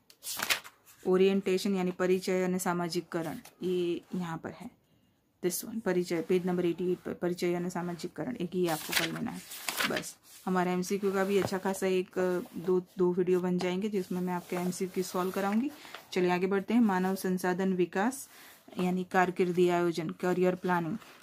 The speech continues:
The first important question, first, last, whatever, the first thing you have to do this, rem-, remember the meaning of career planning। એટલે કે કરિયર આયોજન, સોરી, which આયોજન? કારકિર્દી આયોજનનું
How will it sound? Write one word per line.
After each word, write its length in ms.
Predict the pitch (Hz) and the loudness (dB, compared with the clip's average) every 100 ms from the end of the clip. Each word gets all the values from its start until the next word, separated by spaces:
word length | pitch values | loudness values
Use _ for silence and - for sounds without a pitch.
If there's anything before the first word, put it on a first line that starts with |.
| - | -6
The 100 | 185 | -4
first 320 | 185 214 214 | 2 2 2
important 500 | 208 196 190 190 196 | 0 2 2 2 0
question, 640 | 185 190 190 196 190 190 196 - _ _ - | 2 0 0 0 2 0 -2 -8 _ _ -2
first, 280 | 202 185 - | 2 2 2
last, 260 | 185 180 180 | 2 2 2
whatever, 400 | 175 165 160 160 | 0 0 -2 -4
the 160 | 160 | 0
first 160 | 196 202 | 2 2
thing 200 | 196 185 | 2 2
you 60 | 185 | 2
have 140 | 175 | 0
to 100 | 175 | 2
do 100 | 175 | 2
this, 280 | 170 185 - 196 | 2 -2 -4 0
rem-, 160 | 180 180 | 2 4
remember 440 | 180 185 185 185 | 4 2 2 2
the 60 | 180 | 2
meaning 380 | 180 180 185 190 | 2 2 2 0
of 80 | 180 | -2
career 240 | - 175 170 | -2 -4 -4
planning। 360 | 170 143 247 - - - - - | -2 -2 -2 -4 -12 -18 -12 0
એટલે 140 | 180 | 0
કે 240 | 180 185 185 | 4 2 2
કરિયર 400 | 196 185 190 190 | 2 4 4 4
આયોજન, 460 | 185 185 196 180 | 2 0 -2 -4
સોરી, 300 | - 175 165 - - - 240 | -2 -2 -2 -6 -14 -8 -6
which 160 | 185 | -2
આયોજન? 400 | 185 185 196 240 | 0 2 4 4
કારકિર્દી 560 | 240 196 185 208 180 190 | 6 4 4 2 4 4
આયોજનનું 540 | 180 175 180 180 220 | 4 2 0 2 0